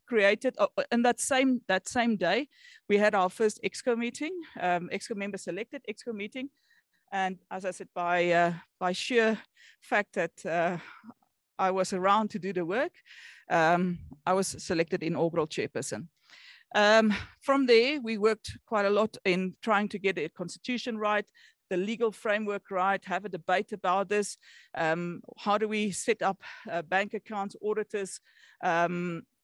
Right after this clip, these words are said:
uh, drafting the type of person, th-, getting the name reserved. Um, uh, so all of this took us up until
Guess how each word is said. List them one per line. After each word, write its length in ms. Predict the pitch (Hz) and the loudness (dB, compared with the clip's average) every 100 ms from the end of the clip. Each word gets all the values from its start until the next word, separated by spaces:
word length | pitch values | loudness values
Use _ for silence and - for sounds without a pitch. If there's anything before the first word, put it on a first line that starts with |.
| _ - - - | _ -20 -18 -12
uh, 80 | 135 - 78 170 156 - - - - - _ _ _ _ _ _ 120 143 _ _ _ _ _ _ 143 | -12 -12 -14 -12 -12 -16 -20 -20 -20 -20 _ _ _ _ _ _ -20 -20 _ _ _ _ _ _ -2
drafting 680 | 190 202 214 - 220 208 | 2 4 2 -4 -4 -2
the 340 | 196 196 190 175 - - - _ | -2 -2 -2 -4 -14 -20 -20 _
type 300 | - 233 233 | 0 0 0
of 120 | 214 - | -8 -6
person, 340 | 233 220 208 - | -6 -4 -8 -8
th-, 100 | - 185 | -12 0
getting 240 | 208 226 | 2 2
the 100 | 202 | 0
name 320 | 190 190 226 | 2 2 2
reserved. 720 | 220 220 190 208 214 208 - 220 | 0 0 0 2 0 -2 -8 -2
Um, 500 | 180 180 180 180 175 185 _ _ _ _ _ _ _ _ - | 2 4 2 0 -6 -12 _ _ _ _ _ _ _ _ -6
uh, 80 | 185 | -4
so 180 | - 190 | 0 2
all 220 | 254 320 | 4 2
of 100 | 254 | 2
this 160 | 240 | 0
took 180 | - 240 | -2 -2
us 200 | 226 208 | -2 -2
up 160 | 190 214 | -4 -4
until 440 | 202 - 185 185 | -4 0 0 0